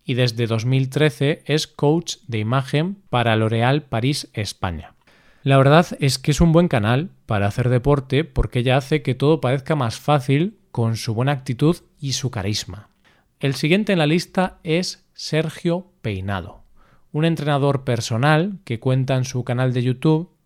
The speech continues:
Entrena con Sergio Peinado, con más de dos millones de suscriptores. Sergio Peinado es licenciado en Actividad Física y Deportes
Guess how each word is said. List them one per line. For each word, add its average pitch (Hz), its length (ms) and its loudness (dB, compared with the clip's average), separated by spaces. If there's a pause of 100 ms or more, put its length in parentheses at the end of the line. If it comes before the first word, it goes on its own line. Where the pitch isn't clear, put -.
(160)
Entrena 127 480 -2
con 123 200 -4
Sergio 117 420 -4
Peinado, 135 580 0 (440)
con 156 220 0
más 165 400 0
de 135 120 0
dos 151 200 0
millones 147 460 -2
de 127 100 -2
suscriptores. - 920 -4 (800)
Sergio 131 720 0
Peinado 131 640 0
es 104 300 -6
licenciado 135 720 0
en 131 80 -2
Actividad 104 460 -4
Física - 520 -6
y 101 100 -12
Deportes 135 720 -2